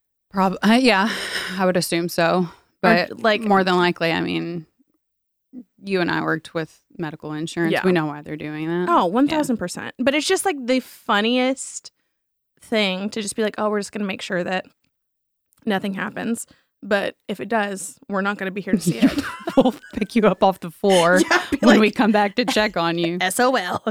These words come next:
Speaker 2: So, see you later.
Speaker 1: <laughs>
Speaker 2: Ugh, yeah, okay. So, um, some of my other news that I have,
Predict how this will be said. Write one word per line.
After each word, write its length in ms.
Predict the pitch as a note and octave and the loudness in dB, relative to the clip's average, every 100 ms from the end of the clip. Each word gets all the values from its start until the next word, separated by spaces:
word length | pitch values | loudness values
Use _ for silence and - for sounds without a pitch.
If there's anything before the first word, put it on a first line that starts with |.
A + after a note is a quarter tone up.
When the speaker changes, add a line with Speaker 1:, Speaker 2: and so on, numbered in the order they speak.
| - | -6
Speaker 2:
So, 600 | - - F3+ G3 B3+ C4+ _ _ _ _ _ _ _ | -10 -8 -4 2 2 2 _ _ _ _ _ _ _
see 120 | G#3+ | -4
you 80 | A3+ | -2
later. 320 | G#3 D#3+ F#3+ A3+ - - | -2 -2 -6 -4 -4 0
Speaker 1:
<laughs> 480 | D4 D#4+ - C#4+ - | 2 0 0 -2 2
Speaker 2:
Ugh, 420 | C4+ C#4 B3 G#3 C4 | 0 4 2 2 0
yeah, 280 | B3 A3+ B3+ | 2 2 2
okay. 240 | C4 G#3+ | 0 -2
So, 280 | A3 C4 B3 | 0 0 0
um, 360 | B3 B3+ B3 A#3+ | 0 2 2 0
some 200 | - C4+ | 0 0
of 80 | C4 | 2
my 140 | C4 - | 0 0
other 240 | A#3 D#4 D4 | 0 2 0
news 580 | G#3 F3 F3+ A#3+ - - | 0 -2 -2 -2 -2 -4
that 260 | G3+ G#3 F#3 | 0 2 2
I 120 | G3+ | 0
have, 400 | G#3 F#3 F#3+ | 0 0 -2